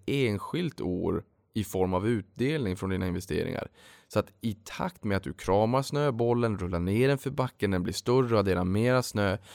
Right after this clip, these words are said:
så kommer den här få ett eget liv. Och det viktigaste är att sätta igång. Det viktigaste är att sparandet blir av, att man faktiskt kommer igång. Men jag tror att bestämmer man sig för det här med att, ja, men jag ska få ihop en miljon, det är egentligen bara en siffra. För jag kommer ihåg när jag fick ihop min första miljon.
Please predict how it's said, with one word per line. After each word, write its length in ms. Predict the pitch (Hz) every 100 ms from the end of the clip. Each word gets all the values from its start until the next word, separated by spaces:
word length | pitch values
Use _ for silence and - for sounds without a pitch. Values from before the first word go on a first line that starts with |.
| -
så 160 | - 123
kommer 280 | 113 110 127
den 80 | 110
här 120 | 92
få 140 | 101
ett 100 | 98 -
eget 380 | 110 95 95
liv. 240 | 104 151 95
Och 60 |
det 100 | 98
viktigaste 600 | 101 127 - 98 127 165 82
är 80 |
att 100 | 87
sätta 220 | - 87 92
igång. 280 | 101 139
Det 80 | 92
viktigaste 600 | 92 117 - 123 151 -
är 180 | 92 87
att 240 | 90 -
sparandet 480 | - - 92 98 95
blir 300 | 98 95 127
av, 100 | 151
att 80 | 90
man 120 | 92
faktiskt 280 | 92 90 -
kommer 300 | - 143 151
igång. 280 | 117 95 - - - -
Men 100 | -
jag 100 | 120
tror 140 | - 113
att 80 |
bestämmer 420 | 107 113 139 143 147
man 140 | 135
sig 120 | 120
för 100 | 110
det 60 | 98
här 60 |
med 120 | 87 85
att, 80 | -
ja, 100 | 107
men 140 | 117
jag 80 | 107
ska 160 | - 101
få 100 | 104
ihop 140 | 92 -
en 260 | 98 90
miljon, 380 | 87 85 90 90 - - -
det 80 |
är 40 | 139
egentligen 500 | 175 175 185 139 120
bara 220 | 104 98
en 80 | 90
siffra. 440 | - 110 - 123
För 100 | 113
jag 80 | 131
kommer 180 | 156 151
ihåg 240 | 165 165
när 100 | 143
jag 260 | 123 113 107
fick 160 | 117
ihop 220 | 123 165 -
min 140 | 120
första 280 | 101 98 -
miljon. 320 | 98 92 95